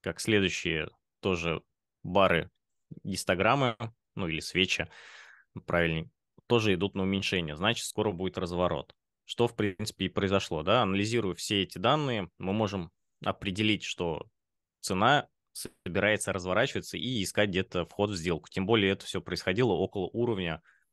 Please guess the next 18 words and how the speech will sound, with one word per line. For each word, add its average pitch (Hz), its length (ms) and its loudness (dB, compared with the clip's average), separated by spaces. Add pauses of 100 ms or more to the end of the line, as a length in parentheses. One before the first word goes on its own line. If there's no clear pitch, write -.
(120)
эс 98 240 -2
два 101 320 2
недельного, 85 680 -4
да, 95 280 2
что - 180 -8
тоже 95 260 -2
говорит 85 300 0
о 80 60 -2
том, 104 180 -2
что - 220 -2
это 87 180 0
тоже 85 280 -2 (200)
цель, 82 360 0 (200)
ну, 104 120 -4
как - 440 -6 (100)
поддержка 98 600 0 (1200)
достигнута 135 720 0
и 98 540 -2